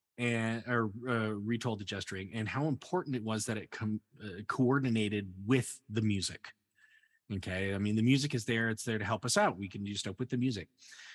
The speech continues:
On that balcony speech to the thronging masses of workers after Perón has, um, has, uh, won the presidency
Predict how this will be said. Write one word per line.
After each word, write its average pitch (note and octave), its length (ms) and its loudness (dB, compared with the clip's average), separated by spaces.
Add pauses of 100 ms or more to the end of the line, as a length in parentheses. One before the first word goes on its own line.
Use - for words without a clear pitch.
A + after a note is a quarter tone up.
(200)
On C3 100 6
that F3 180 6
balcony F#3 360 6
speech - 540 -4
to C3+ 100 4
the B2+ 100 2
thronging D#3+ 500 6
masses D#3+ 400 2
of C3+ 140 0
workers A2 380 -2
after G2+ 260 -4
Perón B2+ 640 2
has, A2+ 560 0
um, G#2+ 460 0 (760)
has, A2 440 0 (120)
uh, G#2 140 2
won A#2+ 200 2
the D#3 60 4
presidency G#2 760 -2